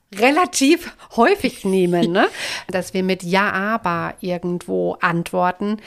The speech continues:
Speaker 1: Und bei diesem Ja, aber Syndrom ist es ja dann so, dass ich mit dem Ja etwas zustimme und das hebe ich natürlich mit diesem Aber gleich wieder auf.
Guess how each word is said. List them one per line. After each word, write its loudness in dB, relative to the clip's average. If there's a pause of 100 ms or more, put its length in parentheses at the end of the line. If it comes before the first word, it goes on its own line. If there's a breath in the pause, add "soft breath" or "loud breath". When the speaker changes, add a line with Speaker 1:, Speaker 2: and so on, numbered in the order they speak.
(300 loud breath)
Speaker 1:
Und 0
bei 4
diesem 2
Ja, 4
aber 2
Syndrom 2
ist -2
es -2
ja 2
dann 0
so, 2
dass 2
ich -4
mit 0
dem 0
Ja 0
etwas -4
zustimme -4
und 0
das -2
hebe -2
ich -8
natürlich -4
mit 0
diesem -2 (160)
Aber 2
gleich -6
wieder -4
auf. -4